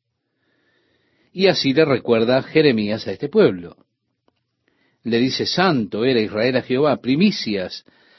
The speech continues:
de sus nuevos frutos. Todos los que le devoraban eran culpables. Mal venía sobre ellos, dice Jehová. Oíd la palabra de Jehová, casa de Jacob,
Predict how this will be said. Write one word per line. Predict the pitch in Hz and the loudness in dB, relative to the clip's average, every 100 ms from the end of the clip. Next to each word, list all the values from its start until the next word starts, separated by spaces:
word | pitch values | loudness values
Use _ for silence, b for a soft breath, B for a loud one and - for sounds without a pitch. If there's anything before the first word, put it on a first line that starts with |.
| b b - | b b -4
de | 117 131 | 0 2
sus | 131 107 | 0 0
nuevos | 135 131 123 | 0 0 0
frutos. | 196 170 - 90 - _ _ _ _ _ _ | 0 0 -2 -12 -14 _ _ _ _ _ _
Todos | - 139 139 170 - - _ | 2 4 4 4 0 -12 _
los | 120 123 117 | -4 -4 -4
que | - 123 | -6 -2
le | 117 | 0
devoraban | 113 113 123 139 139 | 0 2 2 2 2
eran | 120 110 | 0 -2
culpables. | 101 120 101 92 82 78 - - _ _ _ _ _ _ _ _ _ _ | -4 -6 -4 -10 -10 -18 -20 -20 _ _ _ _ _ _ _ _ _ _
Mal | 123 165 208 143 | -2 2 2 2
venía | 113 120 135 | 2 2 0
sobre | 113 113 107 117 | 0 -4 -2 -2
ellos, | 113 127 117 | -2 -4 -6
dice | 104 113 | -8 -8
Jehová. | - 113 101 - _ _ - | -6 -6 -6 -10 _ _ -4
Oíd | 120 120 127 | 0 2 0
la | 107 104 101 | -2 -6 -6
palabra | 110 123 113 | -2 -2 -2
de | 104 92 | -6 -6
Jehová, | 120 135 | -2 -2
casa | 135 123 113 | -2 -4 -6
de | 101 | -8
Jacob, | 110 - 165 | -10 0 0